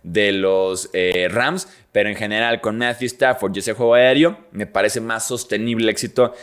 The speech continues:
que pueden tener los Rams en este partido. El partido de la semana, Filadelfia en contra de Baltimore, Ravens favorito por tres puntos.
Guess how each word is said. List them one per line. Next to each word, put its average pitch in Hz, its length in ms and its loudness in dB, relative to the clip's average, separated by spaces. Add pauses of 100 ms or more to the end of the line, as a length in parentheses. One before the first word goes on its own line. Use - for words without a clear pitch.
(100)
que 104 120 -2
pueden 107 280 2
tener 101 220 -6
los 104 120 2
Rams 104 300 -2
en 101 180 -6
este 98 160 -6
partido. - 460 -4 (400)
El 262 240 4
partido 226 500 -2
de 202 160 0
la 196 220 0
semana, 170 680 -2 (340)
Filadelfia 180 760 2
en 127 120 -8
contra 156 440 0
de 135 140 2
Baltimore, 170 600 -2
Ravens 156 520 0
favorito 135 400 0
por 131 240 -6
tres 180 360 -2
puntos. 170 640 0